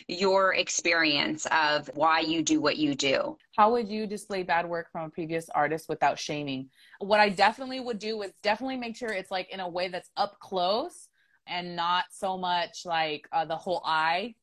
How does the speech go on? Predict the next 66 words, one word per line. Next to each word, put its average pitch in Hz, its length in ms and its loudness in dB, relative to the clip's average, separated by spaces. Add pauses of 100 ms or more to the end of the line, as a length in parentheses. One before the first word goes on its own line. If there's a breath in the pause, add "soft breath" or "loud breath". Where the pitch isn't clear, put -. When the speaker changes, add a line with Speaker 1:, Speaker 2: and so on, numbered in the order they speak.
Speaker 2:
you 220 140 -6
know, 220 180 -2
because 214 320 -8
obviously, 180 500 -4
again, 160 280 -6
if 156 160 -12
you 165 140 -6
show 160 260 0
the 170 80 0
whole 190 200 0
face, 214 420 4 (340 loud breath)
they're 190 80 4
gonna 190 180 4
tell 185 280 6
who 190 140 2
it 170 100 0
was. 240 320 6
And 202 100 -8
it 185 80 -10
doesn't 190 220 -12
take 196 160 -14
a 180 40 -4
rocket 170 300 -4
scientist 170 400 -8
for 170 80 -4
your 151 160 -2
local, 147 640 -2
you 160 140 -8
know, 139 100 -6
people 156 320 -4
to - 120 -8
kinda 156 200 4
look 160 180 2
and 165 60 -2
be 151 80 4
like, 143 180 4
"Ooh, 202 160 10
I 180 200 6
know 180 120 -2
who 175 120 -2
that 165 160 4
is. 165 200 2
And 156 120 -4
I 156 100 2
know 151 120 -8
who 160 100 -14
she 156 120 -12
used 151 120 -12
to 147 40 -10
go 147 180 -2
to." 147 220 -2 (360 loud breath)
I 196 160 10
would 190 180 4
say, 170 160 2
like, 156 200 2
very, 214 340 2
very 196 240 0
up 190 160 -2
close 185 280 -6
video 180 380 -2
and 160 180 -8
focus 180 360 -6
on 170 160 -6
the 165 120 -8
actual 165 440 -4
error 202 500 0